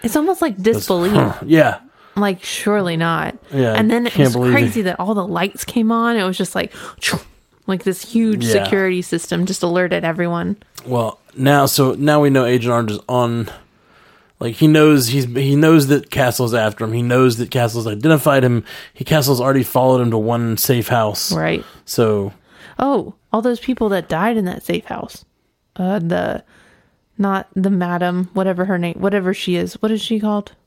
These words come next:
Speaker 1: She,
Speaker 2: I don't
Speaker 1: wasn't
Speaker 2: know.
Speaker 1: she dead?
Speaker 2: Yes.
Speaker 1: In that room?
Speaker 2: The mistress or whatever,
Speaker 1: The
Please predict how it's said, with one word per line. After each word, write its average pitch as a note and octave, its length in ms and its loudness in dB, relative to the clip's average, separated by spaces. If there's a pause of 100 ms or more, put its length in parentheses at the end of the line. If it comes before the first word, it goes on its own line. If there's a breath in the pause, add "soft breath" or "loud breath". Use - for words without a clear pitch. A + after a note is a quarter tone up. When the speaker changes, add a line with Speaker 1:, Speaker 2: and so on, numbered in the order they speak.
(520)
Speaker 1:
She, - 180 -4
Speaker 2:
I - 60 4
don't B2+ 100 2
Speaker 1:
wasn't A#3 240 2
Speaker 2:
know. - 60 -6
Speaker 1:
she B3 140 0
dead? D#4 300 0 (420 soft breath)
Speaker 2:
Yes. - 500 -2
Speaker 1:
In G#3+ 140 2
that G3+ 180 0
room? A#3 340 0
Speaker 2:
The - 80 4
mistress D3 560 2
or D3 60 4
whatever, C#3 240 4
Speaker 1:
The - 60 6